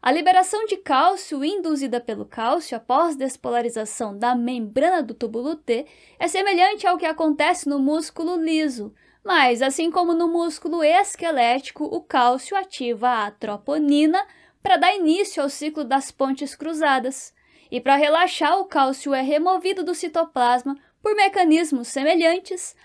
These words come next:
aos do músculo liso. Agora, lembre-se que, para tudo isso acontecer, é necessário o disparo de um potencial de ação. Mas a questão é, de onde vem esse potencial de ação?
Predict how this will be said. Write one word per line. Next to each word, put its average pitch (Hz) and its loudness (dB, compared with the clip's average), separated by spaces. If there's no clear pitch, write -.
aos 339 2
do 311 -2
músculo 277 0
liso. 214 -6
Agora, 262 2
lembre-se 302 2
que, 247 -4
para 262 -2
tudo 392 4
isso 302 0
acontecer, 285 0
é 381 -2
necessário 320 -2
o 247 -2
disparo 311 -2
de 381 -2
um 311 2
potencial 220 -4
de 233 -6
ação. 302 -2
Mas 311 -2
a 339 2
questão 359 0
é, 214 0
de 294 -2
onde 403 2
vem 339 0
esse 370 -6
potencial 285 0
de 247 -2
ação? 214 -2